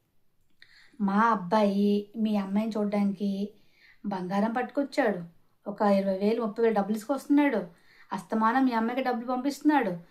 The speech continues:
ఆ, మీ అమ్మాయి వల్ల వేసేసుకుంది", అలాగా ఇలాగా మీ పెంపకం అలాంటిది ఇలాంటిది, ఇంకా అసలు అనరాని మాటలు, చెప్పకూడని మాటలు అన్నీ వాళ్ళ నాన్నగారిని వాళ్ళ అమ్మగారిని అనిపించేసి లెటర్ అంతా రాపిచ్చేసి పంపించారు. ఆ లెటర్ చదివిన నాన్న తన ధరణి మొహం ఇలా కొట్-, అదే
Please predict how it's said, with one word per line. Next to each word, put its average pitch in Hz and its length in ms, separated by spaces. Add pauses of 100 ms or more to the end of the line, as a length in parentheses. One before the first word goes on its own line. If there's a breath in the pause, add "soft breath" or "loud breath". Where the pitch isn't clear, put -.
(260 soft breath)
ఆ, 202 140
మీ 202 140
అమ్మాయి 208 260
వల్ల 214 280
వేసేసుకుంది", 269 760 (360 loud breath)
అలాగా 254 380
ఇలాగా 240 320
మీ 220 180
పెంపకం 226 500
అలాంటిది 233 360
ఇలాంటిది, 233 280
ఇంకా 208 180
అసలు 196 200
అనరాని 214 420
మాటలు, 220 680
చెప్పకూడని 220 460
మాటలు 233 420
అన్నీ 240 520
వాళ్ళ 208 180
నాన్నగారిని 220 460
వాళ్ళ 202 140
అమ్మగారిని 208 360
అనిపించేసి 208 680 (460 loud breath)
లెటర్ 202 180
అంతా 226 160
రాపిచ్చేసి 220 400
పంపించారు. 202 640 (640)
ఆ 214 120
లెటర్ 208 300
చదివిన 220 260
నాన్న 220 440 (200)
తన 196 60
ధరణి 202 300
మొహం 214 220
ఇలా 208 100
కొట్-, - 420
అదే 220 140